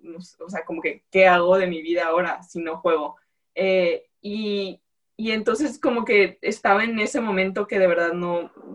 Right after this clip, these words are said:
me encontraba muy perdida. Y,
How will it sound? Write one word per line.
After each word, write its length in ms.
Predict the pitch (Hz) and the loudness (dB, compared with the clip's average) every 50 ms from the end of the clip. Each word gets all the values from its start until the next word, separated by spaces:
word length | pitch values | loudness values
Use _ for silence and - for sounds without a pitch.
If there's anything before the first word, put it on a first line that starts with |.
| - _ _ _ - | -20 _ _ _ -6
me 240 | 190 208 190 185 | -4 0 0 0
encontraba 500 | 180 170 170 175 170 170 185 185 175 170 | 0 0 0 -2 -2 0 2 0 2 2
muy 260 | 175 185 190 190 190 190 | 2 2 2 2 0 0
perdida. 520 | - 180 175 170 165 175 165 165 - 175 - _ _ - - _ _ _ _ _ _ _ | 2 2 2 2 2 0 -2 -2 -4 -6 -12 _ _ -20 -20 _ _ _ _ _ _ _
Y, 800 | - 208 214 214 208 202 196 196 190 190 190 180 170 - - | -6 -4 -4 -2 -2 -2 -2 -2 -2 -4 -4 -6 -8 -10 -14